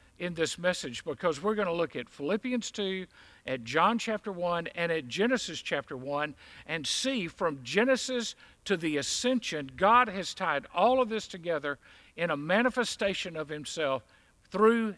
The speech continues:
his Son. What, what amazes me about the Gospel of John, and this is one of the reasons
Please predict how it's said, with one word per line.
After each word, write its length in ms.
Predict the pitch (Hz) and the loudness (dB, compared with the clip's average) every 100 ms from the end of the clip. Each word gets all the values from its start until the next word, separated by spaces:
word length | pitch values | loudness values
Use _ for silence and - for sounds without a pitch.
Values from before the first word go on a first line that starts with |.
| - | -6
his 520 | 185 180 170 160 - _ _ | -2 2 2 -2 -10 _ _
Son. 560 | - - 143 113 101 - _ _ - - - - _ _ _ _ _ _ | -10 -8 -6 -8 -12 -18 _ _ -20 -20 -20 -20 _ _ _ _ _ _
What, 280 | - 240 - | -2 -2 0
what 180 | 208 226 | 2 2
amazes 580 | 190 214 247 202 190 175 | 6 4 4 0 -2 -2
me 140 | 190 | -4
about 260 | 170 175 156 | 0 0 0
the 80 | |
Gospel 420 | 143 165 156 180 147 | 0 2 0 0 -2
of 80 | |
John, 280 | 139 170 170 | -2 -2 -2
and 100 | 147 | -2
this 200 | 170 190 | -2 -2
is 140 | 208 170 | -4 -2
one 160 | 208 | 0
of 60 | 180 | 0
the 80 | 160 | -2
reasons 560 | 180 202 165 143 123 | -2 -4 -6 -12 -14